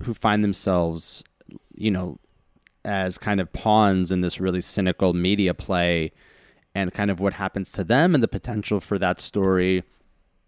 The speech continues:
as a commentary about, like, the modern artist and society. So that, that's what I was, like, looking forward to. I was like, "Oh,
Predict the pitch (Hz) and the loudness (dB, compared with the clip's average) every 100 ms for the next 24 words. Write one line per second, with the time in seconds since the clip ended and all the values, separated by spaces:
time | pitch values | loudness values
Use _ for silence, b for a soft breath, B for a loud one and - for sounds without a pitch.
0 | _ - 107 104 - - 95 95 - 98 | _ -8 -4 -4 -6 -4 -2 -4 -2 0
1 | 92 85 85 80 - - 104 95 92 90 | 0 0 -2 -4 -8 -12 -4 0 2 2
2 | 95 85 90 98 - 92 85 - 90 110 | 0 0 0 -2 -6 -10 -10 -8 -6 -2
3 | 156 233 311 277 b b b b b - | -2 -2 -2 -6 b b b b b -4
4 | 127 156 - 143 - 160 95 139 139 95 | 0 0 0 -4 -2 -4 2 2 2 0
5 | 98 95 104 101 104 95 98 92 104 95 | -2 -2 -2 -2 -2 -4 -2 -2 -4 -8
6 | - 208 104 | 4 8 8